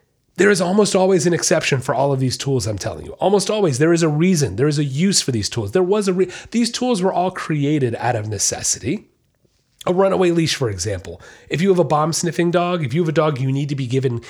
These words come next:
you need to give them a certain amount of freedom, but not total freedom, there's your tool. Okay? Look, I get it. Some of you go, "David, I wanna let my dog sniff. We have this field,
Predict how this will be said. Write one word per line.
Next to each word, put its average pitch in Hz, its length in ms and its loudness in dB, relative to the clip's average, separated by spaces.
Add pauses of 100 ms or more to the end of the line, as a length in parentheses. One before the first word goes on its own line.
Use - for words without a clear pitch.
(140)
you 127 120 -4
need 180 140 2
to 165 60 -2
give 147 200 2
them 143 100 2
a 120 60 0
certain 139 260 0
amount 165 300 0
of 147 80 -2
freedom, 123 320 2
but 120 120 -2
not 110 220 -6
total 247 260 4
freedom, 123 460 0 (560)
there's 143 240 2
your 123 80 -2
tool. 107 400 -4 (600)
Okay? 131 180 -4 (320)
Look, - 200 -8
I 165 40 0
get 175 240 2
it. - 120 -4
Some 165 140 0
of 170 80 2
you 165 60 0
go, 156 140 2
"David, 160 320 2
I 143 40 2
wanna 156 160 2
let 151 120 -2
my 156 100 0
dog 147 200 0
sniff. 160 220 -2
We 143 200 -2
have 127 100 -4
this - 180 -2
field, 175 480 2